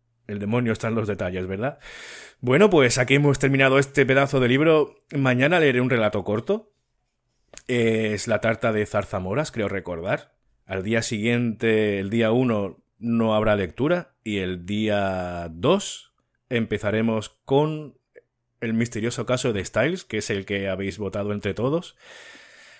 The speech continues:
Ha estado muy parejo, porque ha-, hay, ¿cuánto ha sido la votación? Un cincuenta y seis por ciento y un cuarenta y cuatro por ciento para Muerte en las Nubes. Así que eso, el día dos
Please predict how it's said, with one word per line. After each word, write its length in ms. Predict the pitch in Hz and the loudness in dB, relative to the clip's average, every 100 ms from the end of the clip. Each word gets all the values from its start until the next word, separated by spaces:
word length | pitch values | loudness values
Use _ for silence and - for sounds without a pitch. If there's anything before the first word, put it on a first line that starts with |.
| - | -6
Ha 80 | - | 0
estado 320 | 220 226 190 | 2 4 4
muy 180 | 160 196 | 6 4
parejo, 580 | 131 127 151 175 175 _ _ _ _ - | 6 2 2 0 -4 _ _ _ _ -8
porque 300 | 135 127 117 | -4 -2 0
ha-, 140 | 120 135 | 0 2
hay, 680 | 131 147 143 139 135 131 117 | 4 4 4 4 2 0 -2
¿cuánto 360 | 123 135 127 | -4 -4 -4
ha 60 | 117 | -6
sido 240 | - 131 | -4 -2
la 120 | 135 120 | 0 0
votación? 680 | 113 110 127 156 208 196 _ _ | -2 -2 0 0 0 -4 _ _
Un 120 | 151 151 | -6 -2
cincuenta 440 | 139 127 120 117 | 0 0 0 0
y 40 | |
seis 200 | 110 143 | 0 -2
por 180 | - 135 | 0 -2
ciento 380 | 131 160 175 170 | 0 -2 0 2
y 80 | 131 | 2
un 100 | 127 | 2
cuarenta 320 | 120 113 104 | 2 0 0
y 40 | |
cuatro 240 | 104 110 104 | -2 -2 -2
por 120 | 107 | -4
ciento 280 | - 104 98 | -4 -6 -2
para 180 | 101 101 | 0 0
Muerte 420 | 110 113 101 107 | 0 0 -2 -2
en 160 | 104 | -2
las 180 | 101 92 | -2 -2
Nubes. 420 | 107 101 85 85 | -4 -4 -4 -6
Así 200 | 98 127 | -6 -6
que 120 | 110 107 | -6 -6
eso, 200 | - 87 | -8 -10
el 120 | 92 | -4
día 220 | 110 98 | -2 0
dos 460 | 90 190 190 - | 2 0 0 -10